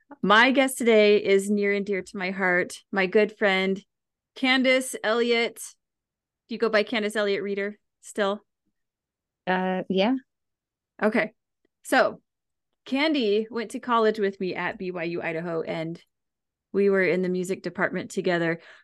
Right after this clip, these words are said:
Speaker 1: More specifically, we were playing jazz together a lot. <laughs>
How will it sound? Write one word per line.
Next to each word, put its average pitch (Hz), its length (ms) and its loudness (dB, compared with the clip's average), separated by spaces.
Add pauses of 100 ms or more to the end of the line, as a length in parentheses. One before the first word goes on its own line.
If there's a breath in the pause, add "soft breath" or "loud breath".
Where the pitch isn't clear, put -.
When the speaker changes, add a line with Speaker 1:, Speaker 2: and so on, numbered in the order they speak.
Speaker 1:
More 240 240 4
specifically, 226 840 2
we 214 200 0
were 196 140 0
playing 175 500 -6
jazz 165 640 -4
together 151 680 -8 (800)
a 190 80 0
lot. 180 560 0
<laughs> 214 40 -2